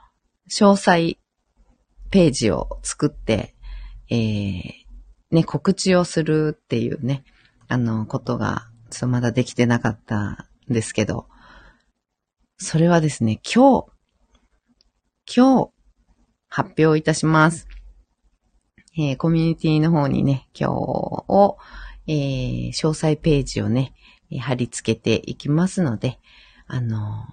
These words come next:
ご興味ある方、ぜひともね、ご覧いただいて、うーん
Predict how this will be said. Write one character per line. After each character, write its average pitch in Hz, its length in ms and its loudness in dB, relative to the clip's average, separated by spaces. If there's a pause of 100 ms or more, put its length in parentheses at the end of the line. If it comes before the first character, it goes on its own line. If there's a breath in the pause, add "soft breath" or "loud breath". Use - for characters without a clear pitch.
(100)
ご 123 120 -6
興 110 220 0
味 107 100 0
あ 120 80 -2
る 170 80 -2
方、 170 460 -6 (160)
ぜ - 100 -4
ひ 120 100 -6
と 113 140 -6
も 110 80 -4
ね、 120 300 -4
ご 120 120 -2
覧 113 220 -2
い 110 60 -6
た 127 160 -4
だ 135 160 -2
い 143 80 -6
て、 - 320 -4 (640 loud breath)
う 147 80 0
ー - 20 2
ん 117 760 -2